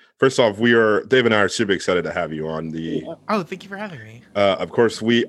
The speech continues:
Speaker 1: I, I've known you for, for a, at least a, a decade, but I,
Speaker 3: Yeah.
Speaker 1: I, I heard about you in two thousand ten.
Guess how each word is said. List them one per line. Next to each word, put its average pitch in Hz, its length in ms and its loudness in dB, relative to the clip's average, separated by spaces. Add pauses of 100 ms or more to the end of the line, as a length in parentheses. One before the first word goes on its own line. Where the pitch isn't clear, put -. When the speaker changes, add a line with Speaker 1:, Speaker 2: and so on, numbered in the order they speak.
Speaker 1:
I, 113 300 4
I've 123 80 2
known 123 160 4
you 104 80 2
for, 90 380 0
for 82 380 -2 (100)
a, 85 80 -12 (220)
at 87 80 -6
least 110 360 0
a, 85 280 0
a 92 80 -6
decade, 78 640 -4 (280)
but 90 120 -2
I, 87 140 -4 (180)
Speaker 3:
Yeah. 147 280 -6
Speaker 1:
I, 92 60 -6
I 92 40 0
heard 156 160 4
about 120 300 0
you 101 140 0
in 87 80 -2
two 107 160 -8
thousand 87 360 -2
ten. 85 360 -4